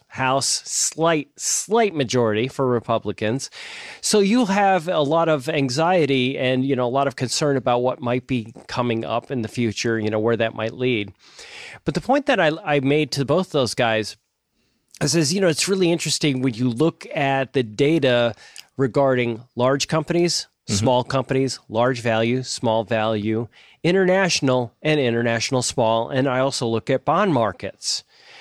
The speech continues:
Speaker 1: And I went back to the nineteen twenties for U S markets. I went back to the nineteen seventies, early nineteen seventies for international markets. And, uh, the point that I made was you'd be surprised how much greater the returns were, which is not what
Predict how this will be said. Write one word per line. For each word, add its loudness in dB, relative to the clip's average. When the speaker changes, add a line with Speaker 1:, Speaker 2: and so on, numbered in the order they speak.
Speaker 1:
And 2
I 4
went 2
back 2
to -4
the 2
nineteen -2
twenties 0
for -2
U 4
S -2
markets. -2
I 0
went 0
back -2
to -18
the -2
nineteen 0
seventies, 0
early 0
nineteen -2
seventies -2
for -2
international -2
markets. -4
And, 2
uh, 2
the -2
point 0
that 4
I 2
made 4
was 2
you'd -8
be -14
surprised -2
how -2
much -2
greater 0
the 0
returns 0
were, 0
which -4
is -2
not 0
what 0